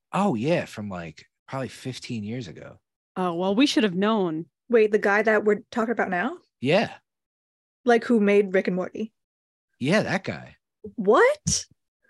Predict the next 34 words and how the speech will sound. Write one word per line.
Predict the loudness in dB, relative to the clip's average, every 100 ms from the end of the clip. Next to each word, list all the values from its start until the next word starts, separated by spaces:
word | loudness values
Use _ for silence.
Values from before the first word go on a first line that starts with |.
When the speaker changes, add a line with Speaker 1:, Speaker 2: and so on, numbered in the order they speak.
| _
Speaker 1:
Yeah. | 0 0 0 -6 _ _ _ _
He, | -6 -2 0 0 -4 _
he | -6 -2
had | -2 -2 -4
this | -6 -8
podcast | -10 -8 -8 -10 -14 -12 -12 -14 -14
that | -16
came | -12 -10 -10
out | -10 -12 -16 _
probably, | -10 -8 -8 -10 -10
like, | -10 -12 -14 -20 _ _ _ _ _ _ _ _ _ _ -12
when | -6
we | -2 0
were, | 2
like, | 0 -4 -8
getting | -8 -8 -8
out | -10
of |
high | -10 -12 -10
school, | -10 -12 -16 -20 -20 _
like, | -10 -8
two | -6 -2
thousand | 0 0 -2
eleven, | -8 -10 -12 -14 -18
two | -14
thousand | -12 -10 -12 -16
twelve | -16 -12 -10 -12
kind | -18 -20
of | -20
deal. | -18 -18 -20 -20 _ _ _ _ _ _ _
And | -12 -10 -8 -10 -12 -16 -18 _ _ -6
Speaker 2:
Way | -4
to | -2
just | -4